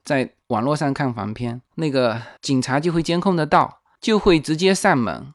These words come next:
就出事情了。打开门一看，有十七岁的，有十六岁的，有十八岁的，有超过十八岁的，那这个事情就严重了。就超过十八岁的那个是成年的，他和未成年一起看这个黄片，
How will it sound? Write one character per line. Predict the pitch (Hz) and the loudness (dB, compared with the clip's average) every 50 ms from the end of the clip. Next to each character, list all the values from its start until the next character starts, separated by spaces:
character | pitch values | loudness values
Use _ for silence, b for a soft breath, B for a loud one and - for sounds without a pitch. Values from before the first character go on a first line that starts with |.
| _ _ _ | _ _ _
就 | - 170 151 | 4 4 4
出 | 135 - 143 | 4 2 0
事 | 139 - 151 127 | -2 0 -2 -4
情 | - 120 - - | -4 -6 -10 -12
了。 | - - _ _ | -14 -18 _ _
打 | - 147 143 147 | 2 4 4 6
开 | - 202 208 214 | 6 6 6 6
门 | 202 160 156 160 160 | 6 6 4 4 2
一 | 175 | 0
看， | 165 - 214 202 151 98 - - _ _ _ | 0 4 4 6 6 4 0 -6 _ _ _
有 | _ 160 151 143 139 | _ 4 6 6 6
十 | 131 - 165 170 | 4 2 0 2
七 | - 214 | 2 2
岁 | 202 226 240 208 | 4 6 6 6
的， | 165 151 | 8 6
有 | 135 131 131 | 4 4 2
十 | 127 - 143 | 2 0 0
六 | 147 175 175 165 | 4 4 4 4
岁 | 143 170 143 120 | 4 2 2 2
的， | 117 104 - - _ | 2 -2 -2 -6 _
有 | - 127 123 117 | -2 -2 0 0
十 | 113 - - - 127 | -2 -4 -4 -2 -2
八 | 131 131 151 151 156 160 | 4 6 6 8 8 6
岁 | 151 175 160 131 | 4 2 0 0
的， | 113 95 - - _ - | 0 -2 -8 -12 _ -4
有 | 131 127 | -2 -2
超 | 117 - 185 190 | 4 6 6 8
过 | 185 190 170 | 8 8 6
十 | - 143 | 6 6
八 | 135 139 143 | 6 6 6
岁 | 143 151 135 113 | 6 4 2 2
的， | 95 - - _ _ _ | 0 -4 -10 _ _ _
那 | 160 156 | 0 4
这 | 147 190 | 6 8
个 | 180 180 | 8 8
事 | - - 190 | 8 6 6
情 | 160 160 151 | 6 6 6
就 | 156 151 | 6 6
严 | 135 127 123 127 | 6 6 4 4
重 | 143 180 180 156 | 4 4 4 4
了。 | 127 101 - _ - - | 2 0 -2 _ -16 -6
就 | - 160 | -4 -4
超 | 160 - - - 240 247 254 262 254 | -4 -4 2 6 10 10 10 10 10
过 | 262 277 214 160 | 10 8 8 8
十 | 151 - 143 | 8 4 2
八 | 143 165 170 180 | 4 6 6 6
岁 | 180 214 185 | 6 6 4
的 | 156 147 147 | 4 4 2
那 | 156 147 | 2 2
个 | 139 135 | 0 0
是 | 131 139 | -2 -4
成 | - - 120 113 139 175 | -6 -4 -2 -2 0 0
年 | 180 113 80 85 90 | 0 0 -2 -4 -8
的， | - - _ _ _ _ | -12 -14 _ _ _ _
他 | - - 226 226 233 | 2 6 8 8 8
和 | 233 - 175 147 151 160 170 - - _ _ _ _ _ _ _ _ _ | 8 6 6 6 8 8 6 4 0 _ _ _ _ _ _ _ _ _
未 | 240 262 254 208 | 2 6 6 6
成 | 175 - 160 147 156 | 6 4 2 2 4
年 | 160 139 135 139 - | 4 4 4 4 2
一 | 220 | 0
起 | 208 - - 131 107 | 0 0 -2 -2 -2
看 | - - - 180 135 107 82 - - _ _ _ - | -4 -2 2 2 2 2 -2 -8 -16 _ _ _ -4
这 | - 147 | -2 0
个 | 131 131 | 0 2
黄 | - - 110 110 135 | 4 4 4 4 2
片， | 135 151 160 156 156 151 156 | 2 2 2 2 2 0 -4